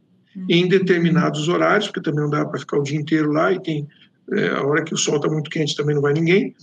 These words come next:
Speaker 2: Aí a gente tinha nos horários, no começo da manhã e no final da tarde, estagiários de educação física, numa parceria com as universidades, pra dar orientação de
Speaker 1: Uhum.
Speaker 2: como as pessoas poderiam usar, que tipo de músculo ele poderia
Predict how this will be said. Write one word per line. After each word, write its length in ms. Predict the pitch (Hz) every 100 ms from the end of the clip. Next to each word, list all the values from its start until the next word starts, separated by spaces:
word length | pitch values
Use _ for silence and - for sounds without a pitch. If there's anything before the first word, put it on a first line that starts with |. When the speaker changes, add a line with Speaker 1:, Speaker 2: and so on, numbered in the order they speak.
| - - -
Speaker 2:
Aí 220 | 165 170
a 20 |
gente 240 | 175 202 202
tinha 240 | - 185
nos 180 | 170 160
horários, 280 | 185 151 143
no 100 | 143
começo 320 | 165 160 170
da 120 | 190
manhã 220 | 165 156
e 20 | 151
no 80 |
final 260 | 143 165 151
da 140 | 175
tarde, 420 | 165 165 170 160 - _ _ _
estagiários 760 | 170 - 208 175 196 165 170 170
de 60 | 185
educação 420 | 165 160 - -
física, 560 | - 170 180 - 226 - _ _ -
numa 240 | 190 160
parceria 480 | - - 170 147 143
com 120 | 151
as 80 | 143
universidades, 720 | 156 156 165 - 160 160 156 - _ _
pra 160 | - 185
dar 300 | 196 185 196
orientação 840 | 196 196 196 202 208 - 151 139 - _ _ _
de 80 | -
Speaker 1:
Uhum. 100 | 175
Speaker 2:
como 300 | 170 190 202
as 80 | 185
pessoas 440 | 170 175 175 190
poderiam 420 | - 180 160 165 180
usar, 420 | 151 160 165 160 - - -
que 100 | 151
tipo 360 | - 202 208
de 120 | 170 185
músculo 640 | 175 185 214 - 208 202
ele 100 | 208
poderia 720 | - 175 170 165 170 175 160